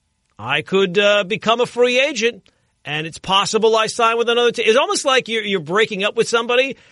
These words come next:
and you're just trying to convince them that they shouldn't break up with you. Uh, this, I'm telling you, I'm gonna go, I'm gonna go out with someone else. This is gonna happen.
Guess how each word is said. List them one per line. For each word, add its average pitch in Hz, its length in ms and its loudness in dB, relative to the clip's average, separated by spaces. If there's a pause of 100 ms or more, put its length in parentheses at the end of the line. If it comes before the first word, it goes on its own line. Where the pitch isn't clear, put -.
(180)
and 180 120 -2
you're 185 120 -2
just 185 200 -4
trying 202 300 0
to 165 300 0
convince 170 480 -4
them 160 180 0
that 151 160 -8
they 151 140 0
shouldn't 175 340 -2
break 151 220 0
up 151 160 -4
with 104 100 -18
you. 65 120 -20 (680)
Uh, 98 140 -12 (240)
this, 147 360 -6
I'm 151 380 -2
telling 294 380 2
you, 240 180 2 (340)
I'm 180 300 2
gonna 220 260 4
go, 240 320 0
I'm 165 200 -2
gonna 208 180 2
go 226 160 4
out 240 160 0
with 247 100 -2
someone 277 360 0
else. 330 560 -2 (720)
This 185 200 -2
is 208 120 -2
gonna 247 240 2
happen. 302 460 0